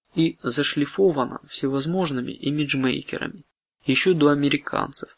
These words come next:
за предыдущие несколько лет. Но американцы вместо того, чтобы раскрепостить его, начали дрессировать с еще большим упорством. Они стали учить его приемам раскрепощения,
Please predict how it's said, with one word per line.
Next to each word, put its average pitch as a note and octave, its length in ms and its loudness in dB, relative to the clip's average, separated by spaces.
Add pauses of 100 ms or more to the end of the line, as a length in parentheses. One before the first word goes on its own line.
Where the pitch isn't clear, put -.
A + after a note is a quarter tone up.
(120)
за B2+ 180 -2
предыдущие C3+ 760 -2
несколько C3 560 -2
лет. - 320 -6 (560)
Но C#3 80 4
американцы E3 680 0
вместо D3 340 -2
того, D#3 280 0
чтобы C3 380 -2
раскрепостить D3 920 -2
его, - 200 -10 (360)
начали C#3 480 0
дрессировать C3+ 760 0 (480)
с - 140 -8
еще C#3 240 4
большим D3 440 2
упорством. - 600 -8 (240)
Они D3 220 0
стали F#3+ 300 0
учить D#3+ 400 0
его C3 280 -2
приемам D3 560 2
раскрепощения, C3 1200 -2